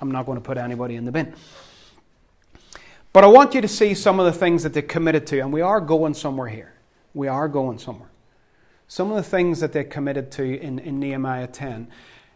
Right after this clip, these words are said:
In verse thirty, they committed, they said, "We're not gonna marry non-Israelites." Now, that doesn't mean you can't marry someone from a different country nowadays, but what they were to do is they weren't to marry someone who worshipped a pagan god. <laughs>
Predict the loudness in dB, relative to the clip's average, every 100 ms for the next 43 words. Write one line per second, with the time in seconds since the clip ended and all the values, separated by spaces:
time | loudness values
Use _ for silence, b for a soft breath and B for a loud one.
0 | B -10 0 2 2 4 6 6 4 2
1 | 0 0 2 0 -2 -8 -2 0 0 -2
2 | -2 0 0 -2 -2 -2 -2 -2 -4 -4
3 | -6 -8 -14 -20 -12 -6 -2 0 0 0
4 | -2 2 2 2 -4 -10 -14 -14 -16 -20
5 | _ -20 -20 _ _ _ -10 -8 -4 0
6 | 0 0 -4 -6 -4 -4 -2 -4 -4 -4
7 | -4 -6 -8 -8 -8 -10 -10 -12 -14 -10
8 | -6 -4 -4 -4 -4 -2 -4 -4 B B
9 | -8 -4 -2 0 2 2 0 -2 -2 0
10 | -2 -2 -4 -4 -4 -2 -2 -4 -8 -8
11 | -6 -8 -8 -10 -10 -14 -16 -16 -16 -16
12 | -18 -18 -18 -20 -20 _ _ _